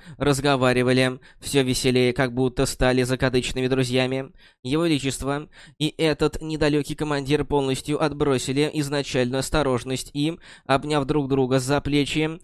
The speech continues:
весело смеялись. Итак, этот Соловьёв, или как там его, этот настоящий ублюдок, э, достойный того, чтобы его вздёрнули на виселице или перерезали горло.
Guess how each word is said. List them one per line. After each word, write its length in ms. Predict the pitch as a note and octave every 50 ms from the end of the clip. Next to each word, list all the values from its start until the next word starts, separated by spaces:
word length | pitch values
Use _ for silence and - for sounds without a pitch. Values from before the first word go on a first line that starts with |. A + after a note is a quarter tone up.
| - - - - _ -
весело 480 | B2+ C3 D3+ D3 B2+ - C#3 C3 C3
смеялись. 720 | B2+ - - C#3 C3 C3 C3+ C3+ C3+ C3+ - - - - - _ _ _ _ _ _ _ _ _ _
Итак, 380 | F3 F3+ E3+ D#3+ C3 B2 -
этот 240 | - D#3 D3 E3+ -
Соловьёв, 560 | - - F3 F3 D#3+ C#3+ C3+ C#3+ C#3 - -
или 320 | D#3 D3+ D3+ D3 D3 C#3+ C3+
как 180 | - D#3 C3+
там 160 | - - B2+
его, 460 | B2+ B2+ C3 B2+ B2+ B2+ B2+ C3 B2+ - - - - -
этот 320 | - C3+ B2 C3+ C3 - -
настоящий 540 | D3 D3 C3+ - D3+ C#3+ C#3 C3 A#2 - D#3
ублюдок, 560 | E3+ E3 D#3+ D#3 C3+ B2 A#2 B2 B2 - - - - - - D#3+ - -
э, 140 | D3+ D3
достойный 520 | C3+ B2+ D3 - - - D3+ C#3+ C#3 C#3 C3+
того, 380 | - C#3+ C3 B2+ C3 C3+ C#3
чтобы 340 | B2+ - - C#3 C3 B2+ C#3 B2+
его 220 | C3 C#3+ C3+ C#3+
вздёрнули 640 | C#3 A#2+ - - C3+ C#3 B2+ B2 B2 C3 C3 C3+
на 160 | C3+ C3+ C3+ C3+
виселице 680 | C3 B2 - C3 C3 C3+ - - D3 D3 D3+ D#3 - - - - - _
или 280 | - C#3 C#3+ C#3 D3 C#3+
перерезали 640 | C3 - D#3 D3+ D#3 D3+ C#3 B2+ A2 B2+ C3 C#3
горло. 420 | C3+ C3+ B2 A2+ A#2 A#2+ A#2+ B2